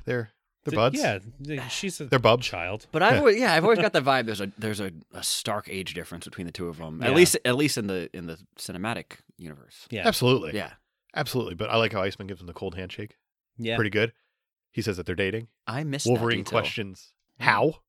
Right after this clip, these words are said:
Speaker 1: What do you, how do
Speaker 2: Yeah.
Speaker 1: you
Speaker 2: How do you guys?
Speaker 1: do the"
Speaker 2: And I was like, "That seems like an inappropriate question to come from
Speaker 1: It
Speaker 2: a
Speaker 1: does,
Speaker 2: teacher."
Speaker 1: but also, <laughs> just,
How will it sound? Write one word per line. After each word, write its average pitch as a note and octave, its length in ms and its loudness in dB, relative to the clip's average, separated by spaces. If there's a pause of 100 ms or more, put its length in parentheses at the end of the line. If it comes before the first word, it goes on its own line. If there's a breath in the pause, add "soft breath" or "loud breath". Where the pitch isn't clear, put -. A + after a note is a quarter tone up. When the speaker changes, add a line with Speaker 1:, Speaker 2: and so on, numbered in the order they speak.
(240)
Speaker 1:
What B2+ 100 0
do B2 60 2
you, G#2+ 60 -2
how B2 100 2
do A#2+ 80 0
Speaker 2:
Yeah. A#2 120 0
Speaker 1:
you A2+ 140 -2 (160 soft breath)
Speaker 2:
How B2 160 4
do C#3+ 80 8
you E3+ 160 8
guys? C#3 600 10
Speaker 1:
do C3 160 4
the" G#2 260 2
Speaker 2:
And D3+ 120 2
I E3 40 6
was D#3+ 160 2
like, D3+ 320 2
"That F3 160 0
seems C#4 160 2
like A3+ 120 -2
an G2+ 100 -8
inappropriate C#3+ 540 0
question G#3+ 280 2
to G#2+ 60 -4
come G#2+ 160 -2
from G2+ 100 2
Speaker 1:
It G2+ 40 -2
Speaker 2:
a - 20 0
Speaker 1:
does, F4 240 8
Speaker 2:
teacher." A2 160 0 (100)
Speaker 1:
but F#3 120 4
also, E3 480 6 (160)
<laughs> - 500 -10
just, - 240 -12